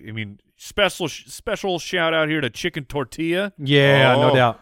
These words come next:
Speaker 2: No
Speaker 3: Let's get,
Speaker 2: doubt.
Speaker 3: let's give, uh, dumpling soup,
Speaker 1: Oh,
Speaker 3: uh,
Speaker 1: yeah.
Speaker 3: real pat on the bottom.
Speaker 1: Where, where do you guys stand on
Speaker 2: Beef and vegetables is nice, too.
Speaker 1: Sure, I can get down with that. But where do you stand with a, a bean and bacon?
Speaker 3: I have it on my list. I
Speaker 1: I,
Speaker 3: love it.
Speaker 1: that was, w-, my, growing up,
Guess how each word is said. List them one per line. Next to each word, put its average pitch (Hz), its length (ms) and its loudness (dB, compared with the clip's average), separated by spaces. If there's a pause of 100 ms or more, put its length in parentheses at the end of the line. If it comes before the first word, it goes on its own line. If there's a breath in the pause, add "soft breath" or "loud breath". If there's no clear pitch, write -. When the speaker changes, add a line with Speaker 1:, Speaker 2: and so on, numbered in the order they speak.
Speaker 2:
No - 60 2
Speaker 3:
Let's 147 100 6
get, 151 80 6
Speaker 2:
doubt. 135 180 6
Speaker 3:
let's 170 140 2
give, 180 260 0
uh, 147 260 4
dumpling 170 680 -2
soup, 202 500 -8
Speaker 1:
Oh, 214 260 6
Speaker 3:
uh, 135 280 0
Speaker 1:
yeah. 135 260 0
Speaker 3:
real 139 220 -2
pat 151 240 -2
on 151 100 -2
the 143 80 -4
bottom. 147 380 0
Speaker 1:
Where, 247 320 2
where 165 280 -4
do 202 80 -10
you 226 80 -12
guys 196 280 -4
stand 170 360 -8
on 151 280 -4
Speaker 2:
Beef 220 240 2
and 247 100 2
vegetables 165 600 4
is 127 120 -6
nice, 135 300 -4
too. 147 320 -4 (140)
Speaker 1:
Sure, 156 460 -4
I - 100 -12
can 233 80 -14
get 127 120 -10
down 107 180 -6
with 101 80 -12
that. 131 120 -8
But 156 140 -6
where 175 120 0
do 226 60 -4
you 226 100 -6
stand 185 240 -6
with 160 120 0
a, 123 200 -2
a 123 100 -4
bean 139 300 -6
and 120 140 -14
bacon? 120 300 -6 (600)
Speaker 3:
I 254 180 -2 (180)
have 226 240 -2
it 277 60 6
on 277 120 4
my 269 120 2
list. 233 380 2
I 302 340 4
Speaker 1:
I, - 40 0
Speaker 3:
love 415 520 6
it. 214 60 2
Speaker 1:
that 190 200 4
was, 214 200 2
w-, 151 320 -10
my, 151 160 -8
growing 185 480 -2
up, 151 340 0